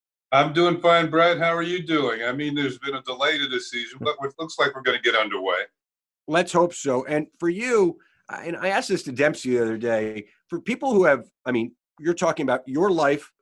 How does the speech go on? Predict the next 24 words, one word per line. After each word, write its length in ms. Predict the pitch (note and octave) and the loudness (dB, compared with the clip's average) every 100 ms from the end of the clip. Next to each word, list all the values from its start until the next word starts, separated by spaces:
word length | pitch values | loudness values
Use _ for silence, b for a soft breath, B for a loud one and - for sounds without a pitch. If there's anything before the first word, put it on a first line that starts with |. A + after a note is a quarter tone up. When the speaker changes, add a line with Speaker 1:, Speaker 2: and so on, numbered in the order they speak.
| - | -4
Speaker 2:
led 240 | C#3+ D#3+ | -2 0
by 140 | D#3 D3 | 2 2
the 100 | C3+ | 2
baseball 360 | C#3+ C#3 - | 0 -2 -6
season 300 | - D3 C3+ | -6 -6 -4
every 240 | C#3 C#3+ D3+ | -2 -2 -4
spring 580 | - C3+ C#3 C#3 C3+ - | -8 -8 -4 -4 -6 -8
for, 260 | C3 B2+ B2+ | -6 -6 -4
for 80 | C3 | -4
Speaker 1:
Yep. 80 | - | -2
Speaker 2:
someone 220 | D3+ D3+ | -2 -4
like 220 | C#3 - | -4 -4
you. 80 | C#3+ | -2
I'm 60 | C#3 | 0
not 140 | D3 | -2
gonna 100 | C3+ | -4
say 140 | - C3+ | -6 -4
your 160 | C3 | -4
age, 400 | C#3+ C#3 C3+ - b b b - | -2 -2 -2 -6 b b b 2
but 380 | C#3+ C3+ - - | 4 4 2 2
Speaker 1:
<laughs> 0 | |
Speaker 2:
for, 360 | F3 D3+ C#3+ b - | 4 2 0 b -4
you 120 | D3+ | 2
know, 160 | B2+ | 2